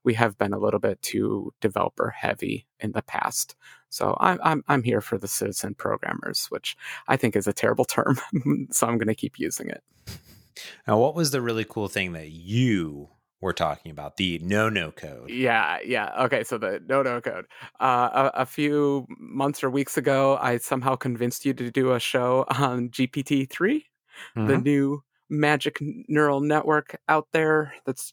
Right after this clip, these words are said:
Speaker 1: changing everything. Not really. It's, it, it's still in early stages. But, James, they did the amazing thing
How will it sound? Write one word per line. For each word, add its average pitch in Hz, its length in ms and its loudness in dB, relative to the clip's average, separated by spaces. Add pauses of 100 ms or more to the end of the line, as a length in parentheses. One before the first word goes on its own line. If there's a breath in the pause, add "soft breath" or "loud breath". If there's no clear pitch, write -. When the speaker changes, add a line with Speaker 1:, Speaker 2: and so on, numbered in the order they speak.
Speaker 1:
changing 151 480 2
everything. 151 480 0 (320 loud breath)
Not 202 180 0
really. 123 460 0
It's, - 140 -6
it, 160 200 0
it's 175 200 -6
still 127 240 -8
in 107 140 -12
early 113 240 -8
stages. 107 420 -10
But, 196 340 2 (400 soft breath)
James, 156 400 2 (200 soft breath)
they 156 100 4
did 156 200 2
the 147 100 4
amazing 147 520 2
thing 117 440 0